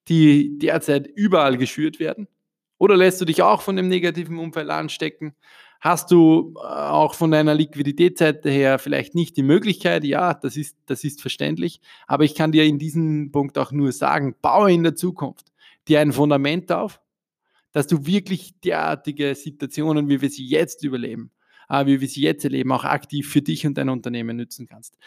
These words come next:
Wenn du das von uns lernen willst, gerne kontaktiere mich.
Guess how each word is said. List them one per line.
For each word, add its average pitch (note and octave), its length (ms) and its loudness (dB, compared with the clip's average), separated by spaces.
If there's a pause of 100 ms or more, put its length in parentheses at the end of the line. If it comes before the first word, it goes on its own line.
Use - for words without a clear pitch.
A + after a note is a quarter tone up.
(200)
Wenn E3+ 160 2
du G#3 60 2
das G#3 220 2
von G3 140 4
uns F3 160 4
lernen F#3+ 380 2
willst, G3 420 0
gerne F3+ 460 2
kontaktiere E3+ 600 -2
mich. F3 340 -4